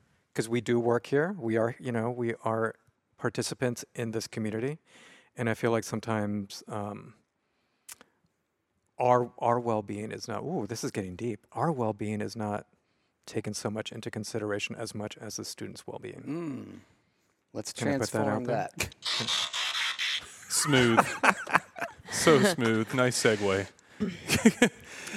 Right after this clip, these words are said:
Speaker 3: Um, all right, Maurice, let's, uh, go on to buzzword breakdown, where you
Speaker 1: Oh,
Speaker 3: can talk
Speaker 1: yes.
Speaker 3: about a buzzword that you try to embody in your work here at S U.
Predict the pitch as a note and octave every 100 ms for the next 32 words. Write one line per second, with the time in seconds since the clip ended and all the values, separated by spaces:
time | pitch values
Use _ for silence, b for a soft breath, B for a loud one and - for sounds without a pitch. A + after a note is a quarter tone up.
0 | B D3+ C#3+ C#3+ C#3 D3+ E3+ E3 E3+ E3+
1 | G3 F#3 - G3+ E3+ D#3+ G#3+ B3 A#3 A#3
2 | G#3 D3 C#3 E3+ E3 D#3+ B2 A#2 B2 D3+
3 | - G#2+ G#2 A2 C3+ D3+ D#3 - - A3
4 | F#3+ D#3+ C3 A2+ C3 C3+ C#3 C3 B2 -
5 | C3 C3 B2 A2+ A2 A2 A2 B2+ A2 G#2+
6 | G#2+ A2 - G2+ F#2+ F#2 - G2